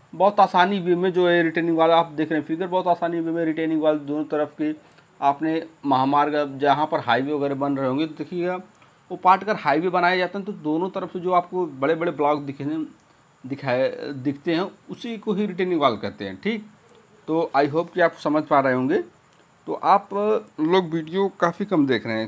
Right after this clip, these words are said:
क्योंकि व्यू भी कम आ रहा है और मैं उम्मीद करता हूँ कि आप लोग फिर से देखने का प्रारंभ करेंगे। चलिए फ्रेंड्स, तो हम लोग चलते हैं। अब देखिए type of retaining wall, प्रतिधारक दीवार के प्रकार। पहला तो होता है गुरुत्व या भार आश्रित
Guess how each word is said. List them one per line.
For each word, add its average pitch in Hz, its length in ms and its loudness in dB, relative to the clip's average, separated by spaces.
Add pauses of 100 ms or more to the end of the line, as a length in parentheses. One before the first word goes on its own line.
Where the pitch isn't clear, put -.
क्योंकि 143 180 -6
व्यू 151 200 -4
भी 170 160 -4
कम 165 240 -2
आ 165 80 0
रहा 160 160 -2
है 185 140 -10 (680)
और 123 460 -2 (200)
मैं 135 120 -4
उम्मीद 156 220 -2
करता 170 240 -6
हूँ 160 100 -6
कि 151 80 -6
आप 143 160 -4
लोग 143 100 -8
फिर 143 140 -10
से 139 140 -12
देखने 131 260 -6
का 139 60 -6
प्रारंभ 120 420 -4
करेंगे। 127 300 -8 (580)
चलिए 180 180 -6
फ्रेंड्स, 208 280 -8
तो 202 60 -6
हम 180 80 -2
लोग 180 120 -4
चलते 170 260 -4
हैं। 180 100 0
अब 170 120 -4
देखिए 139 340 -4 (520)
type 160 260 2
of 180 140 4 (120)
retaining 143 380 -2
wall, 143 180 2
प्रतिधारक 160 420 2
दीवार 170 260 2
के 170 100 -14
प्रकार। 123 280 0 (540)
पहला 175 260 8
तो 208 120 2
होता 202 180 2
है 202 140 2
गुरुत्व 202 280 0
या 202 120 6
भार 143 340 4
आश्रित 185 460 -8